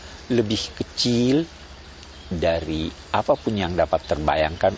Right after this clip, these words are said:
oleh kita dari tali temali. Namun, dia menjerat mangsanya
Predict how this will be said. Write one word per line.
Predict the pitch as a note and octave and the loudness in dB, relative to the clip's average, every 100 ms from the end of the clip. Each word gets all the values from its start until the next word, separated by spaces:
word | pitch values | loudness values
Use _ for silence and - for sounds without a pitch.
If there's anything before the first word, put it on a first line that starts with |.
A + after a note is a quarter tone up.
| F2+ | 0
oleh | E2+ D#2 | -2 -2
kita | - C#2+ D#2+ D2+ - - - | -4 0 0 0 -4 -12 -4
dari | D#2+ D#2+ D#2+ D#2 | 2 2 2 0
tali | E2+ D#2+ E2+ | 0 2 0
temali. | F2+ G#2 G#2+ A2 D#2+ D2+ - - - - - - - - - - F2+ | -2 0 2 2 0 -4 -10 -14 -14 -16 -16 -16 -14 -14 -14 -8 -2
Namun, | E2+ D#2+ F2+ F#2+ A#2+ C#3 D#3+ - - - - - - - - - - - - | 0 0 0 0 0 -4 -8 -14 -14 -16 -16 -16 -16 -16 -14 -16 -16 -16 -12
dia | - D#3+ D#3+ D3+ - - - - | -4 0 0 0 -2 -8 -12 -4
menjerat | G2+ G#2 F#2 F#2+ F#2+ F2+ - - - - - - - | -2 0 2 2 2 0 -2 -10 -16 -16 -16 -16 -8
mangsanya | D2 C#2+ D2+ - D#2+ F#2 G2 G#2+ | -4 -4 -2 2 2 2 -2 -2